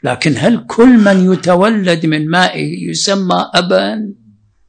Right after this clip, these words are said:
مو معلوم، مو معلوم. خنثى بشكل من الأشكال، آه، استطاعت بمائها أن تولد أنثى مثلا، هذا لا يصدق عليه أنه،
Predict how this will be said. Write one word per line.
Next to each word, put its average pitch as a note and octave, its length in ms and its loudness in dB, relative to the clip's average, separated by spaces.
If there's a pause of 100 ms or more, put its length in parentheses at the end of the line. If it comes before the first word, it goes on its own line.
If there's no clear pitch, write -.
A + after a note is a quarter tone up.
(200)
مو C#4 160 6
معلوم، F3 440 0 (720)
مو F3+ 120 -2
معلوم. D3 320 -8 (540)
خنثى F#3 720 2 (500)
بشكل F#3+ 440 0
من F3 200 2
الأشكال، F#3+ 840 0 (520)
آه، F3+ 220 0
استطاعت D#3+ 760 0
بمائها F#3 800 2
أن F3+ 220 -2 (920)
تولد F3+ 360 6
أنثى F#3 460 2 (600)
مثلا، A#3 460 -2 (440)
هذا F3 160 0
لا - 220 -4
يصدق E3+ 320 -4
عليه C3+ 500 -6
أنه، B2+ 280 -10